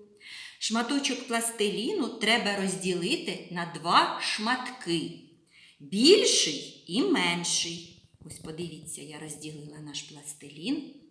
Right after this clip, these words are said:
Із великого шматка вийде велике печиво,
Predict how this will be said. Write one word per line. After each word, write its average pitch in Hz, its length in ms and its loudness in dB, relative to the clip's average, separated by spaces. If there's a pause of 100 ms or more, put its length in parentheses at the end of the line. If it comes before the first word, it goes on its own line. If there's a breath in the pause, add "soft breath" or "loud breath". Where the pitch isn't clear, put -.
(520 loud breath)
Із 180 240 0
великого 302 640 2
шматка - 960 -2 (200 loud breath)
вийде 160 500 0
велике 311 560 4
печиво, 294 1000 0